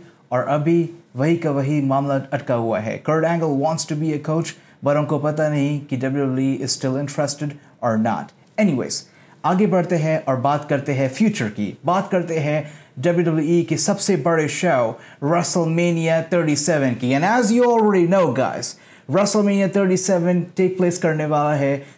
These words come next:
SoFi स्टेडियम में, इंगलवुड, कैलिफोर्निया में। वो होगा अगले साल, March of twenty-eight, twenty twenty-one। पता नहीं पैंडेमिक का क्या हाल होगा तब तक, but होप कर सकते हैं कि तब तक मामला ठीक हो जाएगा और WrestleMania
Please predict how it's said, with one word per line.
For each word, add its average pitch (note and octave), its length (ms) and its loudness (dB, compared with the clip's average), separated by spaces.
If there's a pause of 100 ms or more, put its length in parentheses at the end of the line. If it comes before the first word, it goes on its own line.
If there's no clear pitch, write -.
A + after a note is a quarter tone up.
SoFi F#3+ 540 2
स्टेडियम C#3 520 0
में, B2+ 420 -2
इंगलवुड, D3 500 2
कैलिफोर्निया C3 880 0
में। G2 160 -4
वो C3+ 180 0
होगा E3+ 320 2
अगले F#3 480 0
साल, D3+ 480 2 (460)
March E3 360 0
of C#3 180 -2
twenty-eight, D#3+ 600 0 (440)
twenty D#3+ 440 -2
twenty-one। C#3 520 0 (380)
पता G3+ 220 2
नहीं F#3+ 220 2
पैंडेमिक F3+ 500 0
का D#3 100 -2
क्या E3 200 0
हाल D#3 240 0
होगा C3+ 300 2
तब B2 260 -4
तक, G#2+ 160 0 (360)
but B2+ 160 0
होप F3+ 280 0
कर F3 100 2
सकते C#3 360 -2
हैं C3 240 0
कि B2 120 -4
तब C#3 120 -4
तक D3 300 -2 (240)
मामला C#3 360 0
ठीक D3+ 240 -2
हो C#3+ 80 0
जाएगा A#2 400 0
और B2+ 300 0
WrestleMania B2+ 640 0